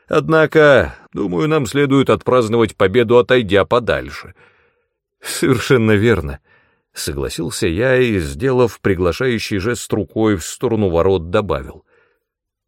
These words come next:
«Прошу вас». «Нет,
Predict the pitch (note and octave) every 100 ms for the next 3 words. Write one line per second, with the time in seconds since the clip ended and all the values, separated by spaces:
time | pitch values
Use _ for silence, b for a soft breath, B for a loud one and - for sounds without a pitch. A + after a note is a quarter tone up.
0 | _ A#2+ A#2+ A#2 D#3 F3 G2 - - _
1 | _ _ _ _ _ _ _ - D3 F#2+
2 | C#2 A1+ -